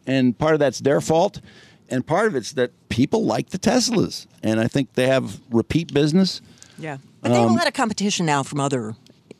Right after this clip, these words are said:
Speaker 2: electric vehicles all
Speaker 1: Yeah,
Speaker 2: of a
Speaker 1: but,
Speaker 2: sudden,
Speaker 1: but
Speaker 2: so.
Speaker 1: their demand is so high, their stock just went, I mean, honestly,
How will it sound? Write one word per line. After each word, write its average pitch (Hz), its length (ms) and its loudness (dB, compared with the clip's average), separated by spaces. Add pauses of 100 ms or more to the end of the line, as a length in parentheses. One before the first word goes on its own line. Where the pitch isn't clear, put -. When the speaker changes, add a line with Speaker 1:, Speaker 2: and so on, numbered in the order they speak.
Speaker 2:
electric 131 360 -6
vehicles - 680 -10
all 123 120 -2
Speaker 1:
Yeah, 226 140 4
Speaker 2:
of 214 40 -4
a 170 40 -6
Speaker 1:
but, 147 80 2
Speaker 2:
sudden, 113 300 -12
Speaker 1:
but 147 120 -2
Speaker 2:
so. - 20 -14
Speaker 1:
their 170 160 -4
demand 156 420 2
is 147 120 2
so 147 300 2
high, 180 200 2
their 160 140 0
stock 170 340 -2
just 131 240 -2
went, 120 200 0
I 113 60 0
mean, 117 200 2 (420)
honestly, 165 540 0